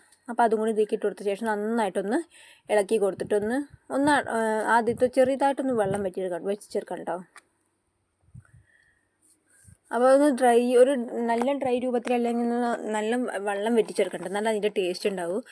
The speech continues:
അപ്പോൾ അങ്ങനെ ദാ ഇതിൻ്റെ വെള്ളമൊക്കെ ഒന്ന് വറ്റി വന്നിട്ടുണ്ട്. ഇനി നമുക്ക് നേരത്തെ ക്രഷ് ചെയ്ത് വെച്ചിരുന്ന തേങ്ങ ഇട്ട് കൊടുക്കാം ട്ടോ. അപ്പോൾ അതുകൂടി ഇട്ട് കൊടുത്ത ശേഷം നമുക്കത് എരിവ് കമ്മിയാണ് തോന്നുകയാണെങ്കിൽ കുറച്ച് മുളക് പൊടി വേണമെങ്കിൽ ഇട്ട് കൊടുക്കാം ട്ടോ. അപ്പോൾ ഞാൻ ഇട്ട് കൊടുക്കണില്ല. എന്താ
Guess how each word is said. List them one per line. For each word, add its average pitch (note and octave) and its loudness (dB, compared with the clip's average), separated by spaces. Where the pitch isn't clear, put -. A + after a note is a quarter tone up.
അപ്പോൾ B3 2
അങ്ങനെ B3 2
ദാ A3+ 2
ഇതിൻ്റെ A#3+ 0
വെള്ളമൊക്കെ G#3+ 2
ഒന്ന് A3+ -2
വറ്റി G#3 0
വന്നിട്ടുണ്ട്. F#3+ 0
ഇനി A#3+ 0
നമുക്ക് G#3 0
നേരത്തെ F#3+ -2
ക്രഷ് G3+ -4
ചെയ്ത് G#3+ 0
വെച്ചിരുന്ന G3+ -2
തേങ്ങ F#3 0
ഇട്ട് A3+ -6
കൊടുക്കാം F3 -2
ട്ടോ. E3 -4
അപ്പോൾ A#3+ -2
അതുകൂടി A3+ 2
ഇട്ട് G#3+ 0
കൊടുത്ത G#3+ 2
ശേഷം G#3+ 4
നമുക്കത് A#3+ 6
എരിവ് A#3+ 4
കമ്മിയാണ് B3+ 0
തോന്നുകയാണെങ്കിൽ A#3+ -2
കുറച്ച് C4+ -4
മുളക് A#3 0
പൊടി A#3 2
വേണമെങ്കിൽ G#3 0
ഇട്ട് F#3 -14
കൊടുക്കാം F#3 -4
ട്ടോ. F#3 -8
അപ്പോൾ G#3 -4
ഞാൻ G#3 -2
ഇട്ട് A3+ -4
കൊടുക്കണില്ല. G#3 0
എന്താ G#3+ 0